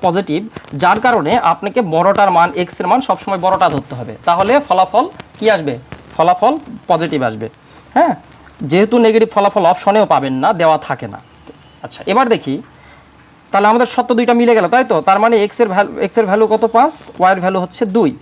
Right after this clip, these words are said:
তাহলে আমরা এটাকে বলতে পারি যে পাঁচ যোগ দুই করলে সাত হয়, পাঁচ দুগুণে দশ হয়। তাহলে বর্গ, এ-, এটা হচ্ছে বর্গ করলে ফলাফল কত?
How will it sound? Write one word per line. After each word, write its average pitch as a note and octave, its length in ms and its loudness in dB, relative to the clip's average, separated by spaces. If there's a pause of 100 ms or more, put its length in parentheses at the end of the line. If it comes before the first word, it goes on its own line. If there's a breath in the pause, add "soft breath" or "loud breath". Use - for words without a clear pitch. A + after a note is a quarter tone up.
(300 loud breath)
তাহলে G3+ 580 4
আমরা G3+ 240 2
এটাকে G#3+ 180 2
বলতে G#3 240 2
পারি G3+ 120 0
যে G3 60 -2
পাঁচ G3+ 280 2
যোগ G3 160 -2
দুই F#3+ 180 -2
করলে G3 240 -2
সাত F#3+ 260 0
হয়, B3+ 100 2
পাঁচ F3 220 0
দুগুণে D3+ 280 -2
দশ B2 260 -4
হয়। C3+ 100 -6
তাহলে G#3 320 2
বর্গ, A3 460 0
এ-, G3+ 300 0
এটা G#3 120 -2
হচ্ছে G#3 160 0
বর্গ G#3 260 2
করলে G3+ 160 0
ফলাফল G#3 340 0
কত? F#3+ 240 -2